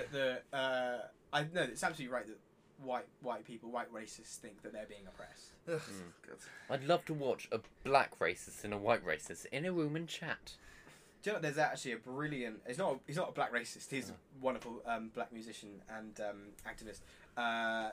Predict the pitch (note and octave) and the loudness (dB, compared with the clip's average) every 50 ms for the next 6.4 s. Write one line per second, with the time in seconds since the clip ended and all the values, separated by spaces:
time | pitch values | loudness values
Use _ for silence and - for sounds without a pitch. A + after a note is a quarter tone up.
0 | - D3 D3 C#3+ D3 D3 C#3+ D3+ D#3 F#3 G#3+ A3+ - - - - - - - C3+ | -2 2 4 4 4 4 4 2 2 2 0 -2 -6 -10 -12 -14 -10 -8 -6 -4
1 | C3+ C3 B2+ - C#3+ C3 C3 C#3+ D#3+ D#3+ D#3+ D3+ D3 C#3+ C3+ B2 A2 C3+ C3+ B2+ | -4 -4 -6 -10 -12 -10 0 4 4 6 6 6 4 2 0 -2 -2 0 0 0
2 | - C3 A#2+ A2+ - - A#2 A2 A#2 A2 G#2+ G#2 - - - - - A#2+ A2+ A2+ | 0 -2 -4 -4 -4 -8 -8 -6 -6 -6 -6 -6 -10 -14 -16 -8 -4 -2 -2 0
3 | A2 G#2+ G2 F#2+ F2+ B2+ A#2 A2+ A2 A#2 B2+ B2 B2+ A#2+ A#2+ B2 A#2+ A#2+ A#2+ B2 | 0 -2 -4 -4 -2 0 0 0 0 -2 -2 -4 -4 -2 0 2 2 2 2 0
4 | C3 A#2 A#2+ - C3+ B2 B2+ B2 A#2+ B2 C3 C#3 E3 F3 - G3 E3 B2+ A#2+ A#2+ | -2 -6 -6 -8 -8 -6 -4 -4 -4 -4 -2 -2 -2 -2 -2 -4 -4 -4 -4 -6
5 | A2+ A2 - A#2+ A#2+ A#2+ - D3 C#3+ - C3 C3 B2+ B2+ B2 - - - - - | -8 -10 -10 -12 -8 -4 -4 -4 -4 -2 -4 -2 -2 -4 -6 -10 -16 -18 -18 -18
6 | - - - A#2+ A#2 A#2+ B2 | -8 -2 0 2 2 2 2